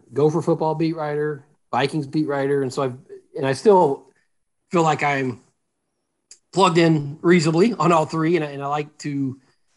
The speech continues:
you know, I love to write about high school football, and obviously I'm, I'm around the Gophers and Vikings a lot. And so he was just kind of threw out the idea, is like, is there a way to kind of bring all those together, together in one way, shape, or form? So we, we just kind of brainstormed, and we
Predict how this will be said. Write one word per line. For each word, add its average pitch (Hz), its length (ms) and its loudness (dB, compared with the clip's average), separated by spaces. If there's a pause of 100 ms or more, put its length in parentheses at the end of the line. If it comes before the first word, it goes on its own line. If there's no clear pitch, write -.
(220)
you 139 80 -4
know, 135 60 2
I 135 80 4
love 135 240 -2
to 139 120 2
write 135 340 -6
about 127 240 -4
high 135 120 -2
school 135 180 -6
football, 135 480 -4
and 117 140 -8
obviously 120 320 -6
I'm, 120 220 -6
I'm 117 140 -10
around 117 160 -6
the 113 60 -8
Gophers 113 280 -8
and 101 80 -20
Vikings 120 360 -6
a 101 40 -20
lot. 104 180 -10
And 110 100 -16
so 110 340 -8 (920)
he 147 440 -2 (160)
was 120 140 -6
just 123 140 -8
kind 143 140 0
of 123 160 -4 (800)
threw 160 180 4
out 151 120 2
the 143 100 0
idea, 135 260 0
is 131 100 -4
like, 120 160 -8
is 113 80 -12
there 165 140 -2
a 139 80 0
way 151 220 0
to 135 540 -6 (220)
kind 131 180 -8
of 113 220 -6 (200)
bring 143 220 0
all 143 140 2
those 139 200 0
together, 135 460 -4 (120)
together 127 420 0
in 107 180 -4
one 127 560 -2 (600)
way, 139 280 2
shape, 143 300 -4
or 113 60 -12
form? 151 240 -4
So 127 120 -6
we, 127 160 -2
we 120 200 -12
just 117 180 -14
kind 131 120 -4
of 107 80 -8
brainstormed, 123 600 -6
and 113 100 -6
we 113 240 -10